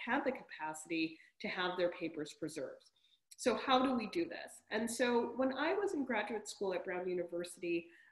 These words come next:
I was among, I would say, the second to two and a half <laughs> generation of women who were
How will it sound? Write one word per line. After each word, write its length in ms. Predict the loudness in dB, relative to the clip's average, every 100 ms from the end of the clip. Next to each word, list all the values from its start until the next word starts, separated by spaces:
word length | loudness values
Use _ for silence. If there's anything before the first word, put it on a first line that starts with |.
| 0
I 100 | 2
was 160 | 4 4
among, 540 | 2 2 2 2 0 0
I 100 | 0
would 200 | 0 -2
say, 600 | -4 0 4 4 4 2
the 100 | -4 -12
second 800 | -8 0 2 4 6 6 4 0
to 360 | -2 0 0 -4 -8 _ _ _ -2
two 200 | 4 6
and 100 | 6
a 40 |
half 420 | 6 4 4 0 -4
<laughs> 0 |
generation 760 | 0 4 4 4 2 2 2 -2 -12 _ 2
of 320 | 4 4 2
women 400 | 6 8 10 8
who 200 | 6 4
were 260 | 4 6